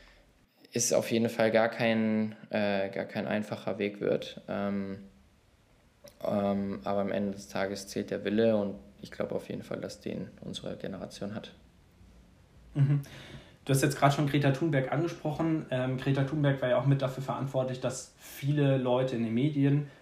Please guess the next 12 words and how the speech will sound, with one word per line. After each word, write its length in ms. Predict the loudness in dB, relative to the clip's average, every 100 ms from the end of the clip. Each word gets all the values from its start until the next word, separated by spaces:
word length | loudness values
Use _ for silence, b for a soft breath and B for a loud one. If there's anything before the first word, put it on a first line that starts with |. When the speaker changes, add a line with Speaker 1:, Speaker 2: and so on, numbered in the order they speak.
| -4
Speaker 2:
und 80 | -2
in 60 |
der 60 | -2
Politik 480 | 0 -2 0 -2 0
unsere 240 | -2 0
Generation 560 | 4 6 4 0 0 0
so 120 | 2
als 180 | 0 0
die 120 | -4
Klimageneration 1500 | 2 6 6 4 -2 -20 -20 -20 -10 2 6 6 6 2 2
abgestempelt 720 | 0 -2 0 0 0 -4 -10 _ _
hat. 300 | 4 4